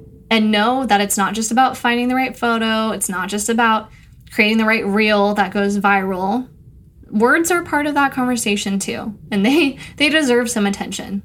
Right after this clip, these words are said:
And that's why we are giving them attention today.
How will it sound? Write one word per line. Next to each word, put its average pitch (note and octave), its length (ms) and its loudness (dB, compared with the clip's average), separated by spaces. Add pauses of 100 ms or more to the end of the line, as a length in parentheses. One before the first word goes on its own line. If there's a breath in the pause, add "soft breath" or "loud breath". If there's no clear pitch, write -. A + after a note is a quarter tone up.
(160)
And G3+ 140 0
that's A3+ 220 2
why A#3 140 2
we A3 200 0
are G#3 100 2
giving G3 280 0
them F#3+ 140 -2
attention G3+ 380 0
today. - 420 -6